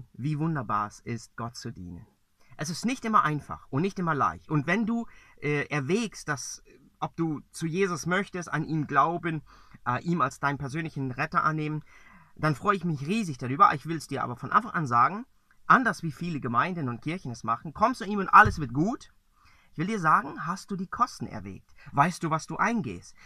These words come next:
Menschen werden gegen dich gehen, du wirst verleumdet werden, Leute werden dich hassen zum Teil,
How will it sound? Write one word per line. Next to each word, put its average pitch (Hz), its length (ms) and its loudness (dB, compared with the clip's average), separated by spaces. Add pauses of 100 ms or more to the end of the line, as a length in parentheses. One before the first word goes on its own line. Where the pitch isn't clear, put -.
Menschen 160 320 0
werden 135 220 -2
gegen 180 260 2
dich 175 220 -6
gehen, 175 300 -4 (260)
du 131 160 -2
wirst 127 180 -6
verleumdet 156 560 0
werden, 160 400 -2 (400)
Leute 131 340 -2
werden 127 220 -2
dich 123 180 -8
hassen 185 380 2
zum 180 180 -6
Teil, 170 420 2